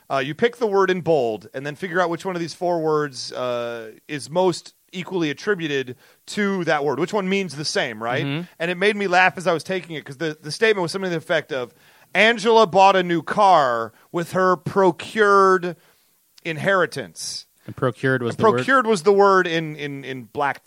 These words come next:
Speaker 1: boldface type.
Speaker 2: Okay.
Speaker 1: And one of the words was stolen.
Speaker 2: <laughs>
Speaker 1: One of the options was stolen. I'm like, you know, "Angela, how'd she get that new car?" "Oh, she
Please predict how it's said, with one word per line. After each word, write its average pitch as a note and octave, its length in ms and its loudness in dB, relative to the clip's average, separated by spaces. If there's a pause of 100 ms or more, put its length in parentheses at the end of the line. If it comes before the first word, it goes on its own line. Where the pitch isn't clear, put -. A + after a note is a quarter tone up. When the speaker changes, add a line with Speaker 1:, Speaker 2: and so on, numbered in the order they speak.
(120)
Speaker 1:
boldface C#3 460 -6
type. A2+ 340 -6
Speaker 2:
Okay. F2+ 120 -10 (100)
Speaker 1:
And F3+ 120 -2
one A3 140 2
of F3+ 140 -2
the G#3+ 100 4
words G3 400 2
was E3 220 0
stolen. B2 760 -2 (140)
Speaker 2:
<laughs> - 180 -16
Speaker 1:
One F3+ 600 4
of A3+ 60 6
the G#3+ 120 8
options G3 300 6
was E3 120 -4
stolen. F3+ 260 4
I'm F3 80 0
like, E3 240 0 (180)
you F4+ 80 -2
know, A#3 160 4
"Angela, A3 400 2
how'd G#3 140 4
she A3+ 60 -8
get A#3 100 -6
that A3+ 100 2
new B3 80 0
car?" A#3 300 4
"Oh, A#3+ 160 4
she B3+ 340 -6